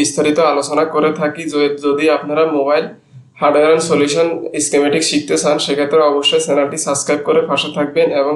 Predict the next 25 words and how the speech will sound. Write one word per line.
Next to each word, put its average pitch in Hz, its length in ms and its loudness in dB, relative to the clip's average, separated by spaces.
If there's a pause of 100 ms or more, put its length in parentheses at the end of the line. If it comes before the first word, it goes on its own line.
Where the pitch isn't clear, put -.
কি 165 100 -8 (520)
যদি 147 280 2
আপনারা 156 240 2 (180)
step 151 220 0
by 160 100 4 (120)
step 165 260 -2
কাজগুলো 143 320 2 (100)
শিখতে 147 280 -2
চান, 156 120 -2 (100)
সেক্ষেত্রে 143 360 -2 (100)
আমার 147 240 2
চ্যানেলটি 143 400 -2
সাবস্ক্রাইব 151 400 -2
করে 156 220 2
রাখবেন, 139 280 0 (100)
যাতে 135 320 -2
প্রতিনিয়ত 147 460 0 (100)
আপনারা 143 220 -2 (100)
ভিডিওগুলো 139 400 -2 (100)
দেখতে 131 280 -8
পারেন। 123 220 -2 (280)
তো 147 140 2
বন্ধুরা, 175 280 4 (100)
আমি 180 160 2 (540)
যে 156 100 4